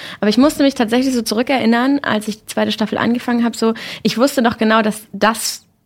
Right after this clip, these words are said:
der Grund dafür war, warum Courtney sich falsch entschieden hat, aber ich musste mich so zurückerinnern, okay, warum war sie auf den Tapes? Sie war ja auf dem fünften Tape und, ähm, ja, sie hat tatsächlich, um sich selbst zu schützen, ähm, die Gerüchte gegen Hannah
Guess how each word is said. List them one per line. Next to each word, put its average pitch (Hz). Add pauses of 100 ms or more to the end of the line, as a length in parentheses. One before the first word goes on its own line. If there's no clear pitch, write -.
(140)
der 196
Grund 190
dafür 196
war, 185
warum 190
Courtney 196
sich 185
falsch 190
entschieden 220
hat, 214
aber 208
ich 190
musste 214
mich 208
so 196
zurückerinnern, 190
okay, 190
warum 214
war 208
sie 202
auf 202
den -
Tapes? 226 (340)
Sie 214
war 220
ja 208
auf 208
dem 190 (220)
fünften 294
Tape 226 (440)
und, 214
ähm, 208
ja, 233
sie 196
hat 214
tatsächlich, 226
um 202
sich 196
selbst -
zu 262
schützen, 202
ähm, 202
die 214
Gerüchte 220 (160)
gegen 202
Hannah 208